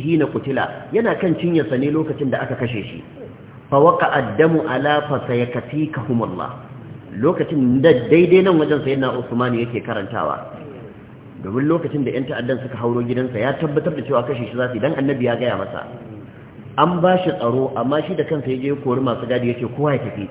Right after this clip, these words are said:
Tsaronku ba zai hana ƙaddarar Allah ta faru ba," dan manzo Allah ba sau ɗaya ba, ba sau biyu ba ya gaya min, "Ni ƙarshe na kashe ni za a yi." To ni kuma da a kashe wani a sanadiyar kashe ni, gwanda a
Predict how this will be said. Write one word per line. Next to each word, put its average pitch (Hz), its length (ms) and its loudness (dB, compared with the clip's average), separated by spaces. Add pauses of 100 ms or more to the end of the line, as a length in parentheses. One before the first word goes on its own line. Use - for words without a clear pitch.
(720)
Tsaronku 151 420 4
ba 127 140 4
zai 139 160 2
hana 135 240 0
ƙaddarar 123 500 -4
Allah 120 300 -2
ta 101 80 -6
faru 101 240 -4
ba," 107 80 -2
dan 131 160 0
manzo 127 180 -2
Allah 131 220 0
ba 117 180 0
sau 120 140 -6
ɗaya 143 180 2
ba, 147 60 -2
ba 135 200 0
sau 110 120 -4
biyu 127 100 -2
ba 127 140 0
ya 123 80 2
gaya 127 160 2
min, 120 240 0
"Ni 139 80 0
ƙarshe 127 340 0
na 123 140 -2
kashe 127 240 -2
ni 101 80 -4
za 101 180 -2
a 60 60 -8
yi." - 80 -10 (720)
To 113 80 0
ni 156 160 6
kuma 160 240 2
da 151 160 0
a 123 160 -2
kashe 180 240 0
wani 143 320 4
a 127 160 -4
sanadiyar 123 640 0
kashe 131 240 -2
ni, 104 300 -2 (340)
gwanda 143 320 4
a 120 80 -2